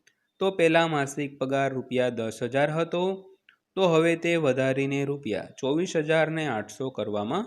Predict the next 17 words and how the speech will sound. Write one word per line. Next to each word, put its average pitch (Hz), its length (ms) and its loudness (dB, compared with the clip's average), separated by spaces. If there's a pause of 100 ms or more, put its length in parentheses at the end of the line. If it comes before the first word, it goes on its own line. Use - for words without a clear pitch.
આવ્યો 104 380 -2
છે. 98 240 -6 (800)
તો 185 120 0
ગુજરાતમાં 160 760 4
આંગણવાડી 135 680 0
કાર્યકરો 120 600 0
માટે 147 340 -2 (640)
પગાર 175 300 4
વધારાનો 156 600 4 (140)
આ 139 160 0
આદેશ 139 540 2
દેશના 123 480 -4 (100)
વિવિધ 147 400 -2
રાજ્યોના 127 640 0
આંગણવાડી 120 600 -4
કાર્યકરો 110 600 -4
માટે 139 340 -2